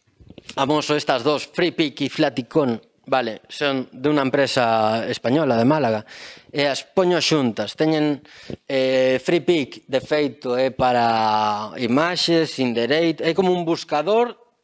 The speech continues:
de, de bancos de imaxes, é dicir,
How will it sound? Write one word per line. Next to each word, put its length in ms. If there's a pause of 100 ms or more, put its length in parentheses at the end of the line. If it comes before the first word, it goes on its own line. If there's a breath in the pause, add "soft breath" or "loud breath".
(120)
de, 1400
de 320
bancos 560
de 80
imaxes, 480
é 80
dicir, 400